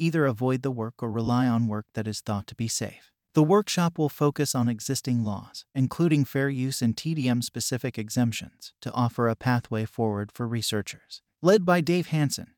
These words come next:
the executive director of the Authors Alliance, the workshop will offer a hybrid attendance option on March twenty-third,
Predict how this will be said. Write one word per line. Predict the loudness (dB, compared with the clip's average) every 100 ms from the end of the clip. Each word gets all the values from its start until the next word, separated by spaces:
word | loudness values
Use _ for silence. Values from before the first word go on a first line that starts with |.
| _ _ _
the | 2 2
executive | 2 -2 -2 -2 -2
director | -2 0 -2 -2 -4
of | -4
the | -6
Authors | -4 -4 -4 -6
Alliance, | -4 -4 -4 -8 -10 -10 -8
the | -6
workshop | 0 0 0 0 0 -2
will | -4
offer | -2 -2 0 0
a |
hybrid | 0 -2 -2 -2
attendance | -4 -2 0 2 0
option | 0 -2 -2 -2
on | 0 0
March | 0 -2 -6
twenty-third, | -4 -2 -2 -2 -4 -6